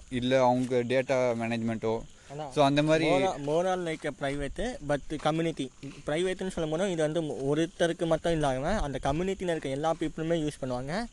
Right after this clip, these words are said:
Speaker 2: So பிரைவேட் பிளஸ் பப்ளிக்னு சொல்லலாம் இந்த கம்யூனிட்டி கிளவுடை.
Speaker 1: But நீங்க வந்து நெக்ஸ்ட்டு சொல்ற இதுபடி பார்த்தீங்கன்னா, அது வந்து ஹைபிரிட் மாதிரி தெரியும். இப்போ வந்து நெக்ஸ்ட்டு சொல்ல போறது வந்து ஹைபிரிட் கிளவுட் தான்.
Speaker 2: ம், இது வந்து
Speaker 1: ஹைபிரிட்னு சொல்ல சொல்லி உங்களுக்கு தெரியும் வந்து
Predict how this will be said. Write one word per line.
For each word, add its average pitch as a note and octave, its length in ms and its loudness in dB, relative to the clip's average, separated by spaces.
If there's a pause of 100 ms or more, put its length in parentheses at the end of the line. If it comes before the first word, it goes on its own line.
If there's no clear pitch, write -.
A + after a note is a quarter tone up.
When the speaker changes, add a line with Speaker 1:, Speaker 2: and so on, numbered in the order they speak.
(380)
Speaker 2:
So E3 220 0
பிரைவேட் G3 440 2 (120)
பிளஸ் F#3+ 200 8 (100)
பப்ளிக்னு D#3 640 2
சொல்லலாம் C3 380 -2 (140)
இந்த C#3 140 -8
கம்யூனிட்டி C#3 420 -6
கிளவுடை. B2 220 -10 (580)
Speaker 1:
But C#3 100 0
நீங்க D3+ 260 2
வந்து D#3+ 240 4
நெக்ஸ்ட்டு D3 440 0 (460)
சொல்ற C#3 220 4 (640)
இதுபடி C3+ 580 2
பார்த்தீங்கன்னா, A#2+ 420 2
அது D3+ 80 4
வந்து B2+ 600 0
ஹைபிரிட் C#3 320 2
மாதிரி B2 180 2
தெரியும். A2 360 -2
இப்போ B2 220 -4
வந்து C3 200 -2
நெக்ஸ்ட்டு B2+ 280 -2
சொல்ல B2+ 320 0
போறது A2+ 100 0
வந்து A#2 560 0 (500)
ஹைபிரிட் C3+ 360 8
கிளவுட் G#2+ 200 2
தான். G#2 160 -2
Speaker 2:
ம், - 280 -10
இது D#3+ 120 -6
வந்து E3 460 -8
Speaker 1:
ஹைபிரிட்னு F3 560 6
சொல்ல D3+ 180 4
சொல்லி D3+ 180 0
உங்களுக்கு C#3+ 140 0
தெரியும் C3 340 0
வந்து C3 520 2